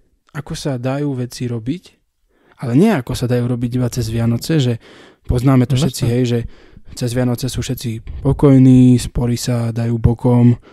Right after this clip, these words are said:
Speaker 1: rozdiely sa zotrú na chvíľočku, rodiny sa stretnú, e, pohodička je, ale aby sme tak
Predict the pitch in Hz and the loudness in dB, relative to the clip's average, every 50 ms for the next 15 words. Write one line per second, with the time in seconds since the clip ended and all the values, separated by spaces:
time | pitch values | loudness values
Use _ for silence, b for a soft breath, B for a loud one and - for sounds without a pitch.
0 | B B B B B - - 127 127 123 123 127 127 127 120 - 131 120 123 123 | B B B B B -4 -2 -2 -2 0 2 2 2 2 0 0 0 0 0 0
1 | 123 131 131 127 127 123 127 - - 123 123 120 - - 131 123 131 127 131 135 | 0 0 2 2 2 2 0 -2 -2 -4 -2 -4 -4 -4 -2 0 4 6 6 6
2 | 127 127 131 123 - - - 127 120 - - 131 127 120 120 120 117 B B B | 6 4 0 -6 -6 -4 -2 -2 -2 0 2 2 4 4 4 2 0 B B B
3 | B B B B B B B B - - 120 117 113 113 117 123 - _ _ - | B B B B B B B B -10 -8 -6 -6 -6 -6 -8 -10 -14 _ _ -4
4 | 127 127 135 139 127 123 - - - - 131 127 131 131 123 131 131 123 - _ | -2 0 -2 -2 -4 -6 -10 -8 -6 -6 -6 -4 -4 -2 -2 -2 -2 -2 -4 _
5 | _ _ _ _ _ _ _ _ _ _ - 131 143 147 160 156 147 156 151 151 | _ _ _ _ _ _ _ _ _ _ -10 -6 -4 -2 -2 -2 -2 -4 -6 -6
6 | - - | -10 -20